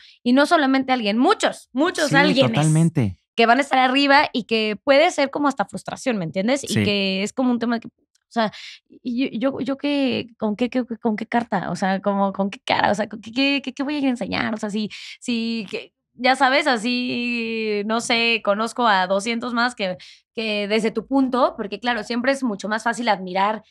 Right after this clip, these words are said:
Speaker 1: este, lo de fuera que lo
Speaker 2: Mm,
Speaker 1: que tienes
Speaker 2: claro.
Speaker 1: tú. O sea, es como, hay algo que no sé por qué nos enseñan a hacer
Speaker 2: O en el
Speaker 1: eso.
Speaker 2: casting presencial, ¿no? Que estás viendo, llegas y ves a la otra persona que va por el mismo papel y dices, "Chin, tiene algo mejor". Y empiezas a sabotearte, <laughs> y empiezas a sabotearte.
Speaker 1: Exacto.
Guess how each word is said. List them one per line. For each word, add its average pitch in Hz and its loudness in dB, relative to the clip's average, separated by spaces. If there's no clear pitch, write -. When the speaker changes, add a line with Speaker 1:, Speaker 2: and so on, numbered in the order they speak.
Speaker 1:
este, 185 -10
lo 190 0
de 190 -2
fuera 220 -2
que - 0
lo 240 0
Speaker 2:
Mm, - -2
Speaker 1:
que 185 -6
tienes 123 2
Speaker 2:
claro. 104 4
Speaker 1:
tú. - -16
O 208 -2
sea, 214 0
es 202 -8
como, 277 -4
hay 254 2
algo 262 0
que 226 -4
no 233 0
sé 254 -4
por 254 -4
qué 247 -2
nos 262 0
enseñan 208 -6
a 185 -6
hacer 170 8
Speaker 2:
O 143 8
en 135 6
el 131 6
Speaker 1:
eso. 120 2
Speaker 2:
casting 135 4
presencial, 123 4
¿no? 123 6
Que - -4
estás 127 -2
viendo, 131 6
llegas 131 4
y 120 2
ves 117 2
a 127 2
la 120 4
otra 120 0
persona 127 4
que 127 2
va 139 4
por 156 2
el 147 4
mismo 151 4
papel 151 2
y 143 2
dices, 123 0
"Chin, 110 2
tiene 131 6
algo 123 6
mejor". 110 2
Y 127 4
empiezas 110 2
a 107 0
sabotearte, 107 0
<laughs> - -6
y 127 6
empiezas 127 6
a - 8
sabotearte. 123 4
Speaker 1:
Exacto. - -8